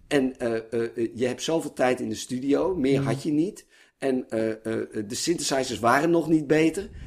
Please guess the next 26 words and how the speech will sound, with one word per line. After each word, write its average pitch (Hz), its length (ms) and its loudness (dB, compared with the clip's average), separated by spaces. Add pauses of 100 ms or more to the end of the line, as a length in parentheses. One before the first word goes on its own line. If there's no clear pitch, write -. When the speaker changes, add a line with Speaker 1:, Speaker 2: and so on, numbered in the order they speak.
Speaker 1:
En 190 120 2
dit 254 180 4
is 262 160 0
het 247 120 -4
geworden. 214 440 2
Daar 135 80 -4
zul 220 140 -2
je 208 60 0
de 180 60 6
rest 226 180 4
van 190 100 0
je 180 60 4
leven 160 260 4
mee 147 100 4
moeten 135 240 -2
leven. 151 480 4 (300)
De-, - 180 -12
snap 202 260 4
je? 277 180 -2 (220)
Dus 170 160 2
het 190 180 -6
is, 190 280 -4
het 170 100 0
is 175 180 -4
ook 208 200 2
een, 160 300 2